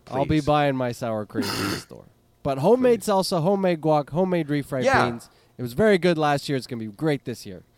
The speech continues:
Speaker 2: Yes, tableside guac is always a positive. Tableside sour cream, no. Jenny, are you working on Super Bowl Sunday? Will you be enjoying? I know you're pre-, you're the least sportsy person on the, uh, of the three hosts. Will you actually be watching?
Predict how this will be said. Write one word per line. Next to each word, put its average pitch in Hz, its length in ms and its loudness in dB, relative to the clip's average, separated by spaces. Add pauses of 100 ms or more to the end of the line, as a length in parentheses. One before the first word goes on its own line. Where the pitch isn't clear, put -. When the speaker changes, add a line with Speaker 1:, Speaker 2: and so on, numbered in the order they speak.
(300)
Speaker 2:
Yes, 95 300 -6
tableside 156 680 0
guac 123 420 2
is 101 140 -4
always 107 320 0
a 104 40 -6
positive. 92 520 -6
Tableside 92 560 -8
sour 85 260 -6
cream, 80 340 -10
no. 85 220 -6 (420)
Jenny, 151 720 2 (100)
are 147 140 0
you 170 260 -2
working 175 600 0
on 175 560 2
Super 160 240 -8
Bowl 160 160 -2
Sunday? 165 300 -2
Will 135 160 -4
you 131 100 2
be 123 160 0
enjoying? 117 580 0
I 147 60 2
know 143 120 2
you're 151 140 0
pre-, 151 200 -6
you're 120 160 0
the 107 80 -4
least 147 480 -6
sportsy 107 760 -6
person 85 680 -10 (100)
on 87 300 -8
the, 82 300 -8
uh, 90 160 -6
of 85 100 -12
the 87 100 -8
three 87 220 -10
hosts. 85 520 -10
Will 107 120 -6
you 123 160 -2
actually 127 300 -8
be 131 120 -6
watching? 107 500 -8